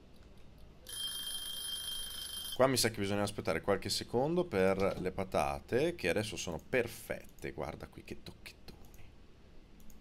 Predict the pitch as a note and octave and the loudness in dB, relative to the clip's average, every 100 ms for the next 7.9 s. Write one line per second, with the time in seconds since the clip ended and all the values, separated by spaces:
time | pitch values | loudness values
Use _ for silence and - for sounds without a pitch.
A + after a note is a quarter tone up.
0 | - - - - - - - - - D#2+ | -14 -14 -14 -16 -18 -20 -20 -18 -14 -10
1 | - D2+ C#2+ C#2+ C#2+ - F2+ E2+ C3 - | -6 -4 -4 -2 -4 0 0 6 6 6
2 | - G#2+ G#2+ E2 D2 D2+ - F2+ F2+ D#2 | 4 -2 -2 -2 0 0 2 2 6 6
3 | D2+ D2 D2+ D2 D2+ D2 G#1+ C#2+ - E2 | 8 8 6 6 6 4 2 0 0 -4
4 | - F#2 F2 E2 E2+ F#2 D#2 - D#2 D#2 | -2 -2 2 4 4 2 0 -4 -2 -2
5 | - D2 D2+ D#2+ - - - - - - | 0 2 2 -2 -8 -16 -16 -14 -14 -16
6 | - - - - - - - - - - | -16 -16 -16 -16 -16 -16 -16 -14 -14 -14
7 | - - - - A#2 A#2+ C3 D3 G#2+ | -14 -16 -6 10 12 12 12 12 10